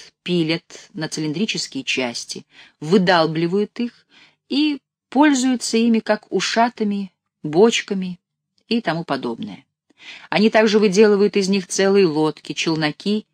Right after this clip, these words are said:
и гробы, которые продаются здесь и там на рынках. В трех верстах за этим городом, у острова Криуши,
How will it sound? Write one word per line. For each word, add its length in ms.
и 120
гробы, 540
которые 400
продаются 600
здесь 420
и 40
там 240
на 180
рынках. 420
В 100
трех 340
верстах 540
за 140
этим 340
городом, 460
у 160
острова 560
Криуши, 800